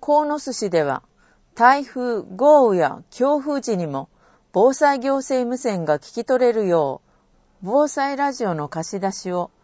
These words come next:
三千円で今年度から開始しました。種類は二種類あり、文字盤付きラジオは聴覚障害者に貸し出します。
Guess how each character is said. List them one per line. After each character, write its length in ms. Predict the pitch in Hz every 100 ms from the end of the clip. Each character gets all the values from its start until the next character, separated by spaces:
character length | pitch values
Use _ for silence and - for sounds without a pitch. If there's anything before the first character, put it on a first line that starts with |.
| _ _ _
三 340 | - 233 247
千 300 | 247 262 247
円 240 | 247 240 226
で 240 | 233 233 - -
今 240 | 240 254
年 180 | 302 285
度 120 | 233
か 80 | 170
ら 100 | 139
開 220 | 160 160
始 140 | - 165
し 140 | 170
ま 140 | 160
し 120 | 160 -
た。 200 | 107 - _ _ _ _ _ _ _ _ _ _ _ -
種 180 | 294 294
類 200 | 269 180
は 120 | 139
二 140 | 151
種 180 | - 285
類 240 | 269 208
あ 80 | 147
り、 180 | 135 131 _ _ _ _
文 160 | 170 202
字 140 | 262
盤 240 | 254 277 269
付 220 | - 254
き 40 |
ラ 140 | 247 233
ジ 120 | 214
オ 120 | 165
は 180 | 143 139 _ _ _
聴 220 | - 294
覚 240 | 285 285 -
障 280 | - 269 254
害 180 | 262
者 140 | 247 196
に 120 | 151
貸 200 | - 156
し 60 | 160
出 100 | 160
し 140 | -
ま 140 | 156 156
す。 280 | - -